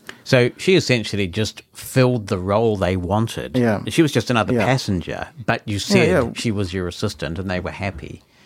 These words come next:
Speaker 1: How did
Speaker 2: Yeah.
Speaker 1: you feel about that? I suppose it's a really difficult call to make in terms of what's more important here, standing your ground or actually getting away on your holiday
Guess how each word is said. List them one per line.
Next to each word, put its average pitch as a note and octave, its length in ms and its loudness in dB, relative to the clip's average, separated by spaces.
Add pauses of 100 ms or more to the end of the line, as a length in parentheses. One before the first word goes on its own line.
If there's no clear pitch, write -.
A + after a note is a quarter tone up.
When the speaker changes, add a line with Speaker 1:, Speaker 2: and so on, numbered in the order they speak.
(480)
Speaker 1:
How A3 180 4
did B3+ 100 2
Speaker 2:
Yeah. A#2+ 100 4
Speaker 1:
you B3+ 60 2
feel F#3 340 2
about A#2+ 340 0
that? E2+ 200 0
I A2+ 100 2
suppose C#3 480 0
it's A#2 160 -4
a A#2+ 60 2
really D#3 240 4
difficult B2+ 460 0
call G#2 340 0
to - 140 -4
make F2+ 460 0
in F#2+ 140 -2
terms G2+ 400 -2
of F#2 260 2 (760)
what's D#3 440 0
more A3+ 160 2
important D#3 460 0
here, D#2+ 200 -4
standing C#3 800 0
your A2+ 160 0
ground G2 680 -2 (240)
or A2 180 2
actually G2+ 520 -2
getting G#2 320 2
away F#2 500 0 (280)
on G#2 220 2
your F2+ 180 2
holiday G2 760 0